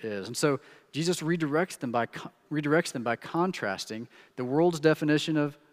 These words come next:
greatness, or the Roman rule, with what true greatness is. Did you catch what he said? He said, "It shall not be so among you. It shall not be so among you, but whoever would be great among you must be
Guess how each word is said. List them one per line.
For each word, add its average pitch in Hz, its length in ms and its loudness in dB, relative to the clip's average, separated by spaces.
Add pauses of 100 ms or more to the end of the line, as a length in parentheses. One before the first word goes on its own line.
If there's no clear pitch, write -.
(100)
greatness, 110 580 -4 (340)
or 104 120 -10
the 104 80 -12
Roman 127 320 -2
rule, 123 440 -4 (680)
with - 160 -12
what 127 160 -4
true 123 220 -8
greatness 104 540 -8 (160)
is. 90 420 -10
Did 110 100 -14 (640)
you - 80 -20
catch - 240 -2
what 131 60 -4
he 127 60 -2
said? 139 220 -2
He 123 60 -4
said, 113 200 -10 (360)
"It 165 120 -2
shall 143 320 2
not 131 360 0
be 139 100 -2
so 127 320 -6
among 107 320 -8
you. 98 200 -12 (1600)
It - 80 -14
shall 160 260 -4
not 147 380 -4
be 165 120 0
so 147 280 0
among 123 300 -2
you, 98 200 -10 (280)
but 123 100 -6
whoever 165 560 -2
would 165 160 -2
be 131 120 -2
great 139 380 0
among 127 280 -2
you 123 100 -2
must 139 520 0 (360)
be 139 380 2